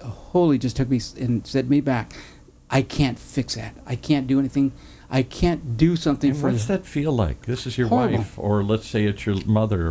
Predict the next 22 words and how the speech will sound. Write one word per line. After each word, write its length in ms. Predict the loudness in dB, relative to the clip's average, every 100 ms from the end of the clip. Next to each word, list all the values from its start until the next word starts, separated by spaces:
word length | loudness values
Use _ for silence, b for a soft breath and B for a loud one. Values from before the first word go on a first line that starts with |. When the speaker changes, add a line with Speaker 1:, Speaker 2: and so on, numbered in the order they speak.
| 2
Speaker 2:
or 120 | 2
your 480 | 2 0 0 0 -4 -6
child, 460 | -2 0 -2 -2
God 200 | -2 -4
forbid, 360 | -4 -4 -2 0
or 80 | 0
anything, 560 | 0 -2 -2 -2 0
anybody. 560 | 0 0 0 0 -2 -6 B B B B B -2
And 120 | 0
somebody 440 | 0 0 0 0
looks 280 | 2 0 -2
at 200 | -6 0
you 80 | 0
and 100 | 2
says, 240 | 0 0
Speaker 1:
Mm-hmm. 100 | 0
Speaker 2:
"The 60 | -2
doctor 420 | -2 -2 -2 -2
says 400 | -2 0 -2 -2
I've 240 | -2 -4 -2
got 280 | 0 0 -2 -4
a 380 | 0 2 0